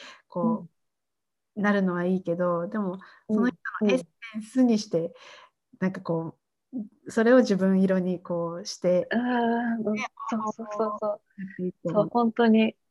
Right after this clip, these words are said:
Speaker 2: 入りはいいと思います、それでも。
Speaker 1: うんうん。
Speaker 2: そこでもうモチベーションが上がるなら、もうそれはもう全然オッケーだし。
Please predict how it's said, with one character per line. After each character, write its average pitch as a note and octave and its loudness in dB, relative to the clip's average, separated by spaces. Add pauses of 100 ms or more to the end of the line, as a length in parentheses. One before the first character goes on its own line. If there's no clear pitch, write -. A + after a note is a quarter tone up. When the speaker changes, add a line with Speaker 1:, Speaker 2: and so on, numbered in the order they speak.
Speaker 2:
入 D#4+ 6
り E4 10
は A3+ 8
い G#3+ 6
い G#3 -2
と F3+ -2
思 F3 0
い E3 0
ま E3+ -2
す、 - -20
そ F#3 2
れ F3 4
で F3+ 2
も。 D#3 -4 (320)
Speaker 1:
う F#3+ 2
ん F3+ 0
う - -4
ん。 - -8 (680)
Speaker 2:
そ G#3+ 2
こ A3+ 6
で A3 6
も G#3+ 4
う - 2
モ F3+ 4
チ G3 0
ベ G#3+ 4
ー - 0
シ G#3+ -2
ョ G#3 2
ン G3+ 0
が G#3 2
上 G3+ -2
が G#3 4
る G#3 0
な F3 -4
ら、 F3 -2
も E3+ 0
う D#3+ -4
そ F#3 0
れ F#3 4
は F#3 4
も F3 2
う D#3+ -12 (260)
全 E3 0
然 E3 0
オ F3 -2
ッ - -20
ケ E3+ 0
ー - -2
だ E3+ -6
し。 E3 0